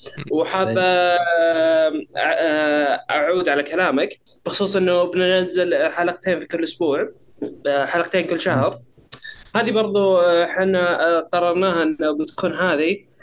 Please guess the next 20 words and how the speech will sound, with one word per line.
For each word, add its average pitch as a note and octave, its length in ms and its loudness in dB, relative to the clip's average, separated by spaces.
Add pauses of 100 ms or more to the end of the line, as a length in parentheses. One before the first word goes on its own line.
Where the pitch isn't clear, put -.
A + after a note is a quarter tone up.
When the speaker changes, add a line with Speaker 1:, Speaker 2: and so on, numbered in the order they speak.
(100)
Speaker 1:
لأنه F#3 720 2
راح F#3+ 240 0
تعطينا G3 480 0
وقت F#3+ 300 -2
أكثر E3+ 680 -4
ل-، D3+ 960 2
لنا F3+ 180 0
ولأخوتنا C#3+ 1500 0
في، C#3+ 440 0 (280)
في C#3+ 420 0 (260)
بودكاستات D3+ 500 -2
الثانية، D#3 260 -2
مثل C#3 220 -4 (180)
بودكاست C#3+ 480 -4
الألعاب، C3+ 1000 0
بودكاست D3 520 -4
الكورة، E3 720 0 (300)
وبودكاست G3 640 -2
الأفلام. E3+ 480 0 (380)
آم، F3 800 0